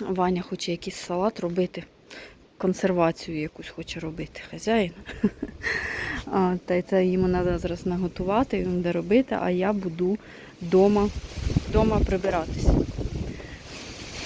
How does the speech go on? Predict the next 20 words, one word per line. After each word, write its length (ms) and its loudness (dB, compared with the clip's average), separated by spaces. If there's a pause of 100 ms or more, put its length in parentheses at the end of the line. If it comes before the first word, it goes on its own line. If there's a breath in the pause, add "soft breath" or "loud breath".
Вихідний, 520 6
дивіться, 360 4
що 200 4
яке 320 4
рве 300 4
на 80 2
дворі. 320 2 (180)
Дивіться. 420 4 (1700)
Яке 300 -4
рве 260 -2
на 140 -4 (100)
дворі 280 -6
страшне. 520 -8 (840)
Такий 320 -2
вітруган. 580 2 (1300)
Що 200 -10
це 140 -10
воно 220 -2
має 260 2
бути? 360 -6